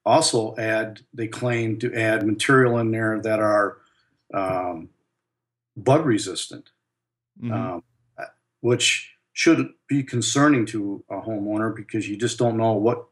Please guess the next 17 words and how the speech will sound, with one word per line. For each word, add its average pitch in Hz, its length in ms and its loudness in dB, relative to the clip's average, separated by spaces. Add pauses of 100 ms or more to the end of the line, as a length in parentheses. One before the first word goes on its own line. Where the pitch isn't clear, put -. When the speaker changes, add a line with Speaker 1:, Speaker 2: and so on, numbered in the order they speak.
(120)
Speaker 1:
what 131 160 -2
additional 127 400 0
chemicals 120 760 0 (580)
are 107 80 2
being 113 240 4
added 117 280 2
to 107 60 -6
this 107 80 -4
product 120 400 2
that 104 80 -6
are 101 60 -4
inside 104 280 -4
the 98 60 -10
walls 101 240 -2
of 90 80 -14
your 80 140 -12
home. 101 280 -4